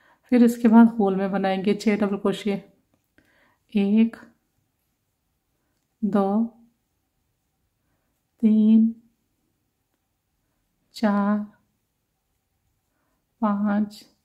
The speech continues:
और छः, छः डबल क्रोशिया किए। इसके बाद फिर से ये पाँच है,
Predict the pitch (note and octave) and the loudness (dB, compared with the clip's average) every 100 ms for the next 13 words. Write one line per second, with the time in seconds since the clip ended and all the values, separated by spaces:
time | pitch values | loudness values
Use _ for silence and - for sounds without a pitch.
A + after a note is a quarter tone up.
0 | _ _ _ _ _ _ G#3+ G#3 - F3 | _ _ _ _ _ _ -6 -6 -6 -6
1 | - - _ _ _ _ _ _ _ _ | -6 -16 _ _ _ _ _ _ _ _
2 | A3 A3 A3+ A3+ A#3 A#3 A#3 A#3 A3+ B3+ | 0 4 4 4 4 2 4 6 6 4
3 | A#3 A#3 A3+ A#3 A#3 A#3+ A3+ A#3 G#3 G3+ | 0 2 4 2 0 4 4 4 0 2
4 | G#3+ A3+ A3 | 0 2 0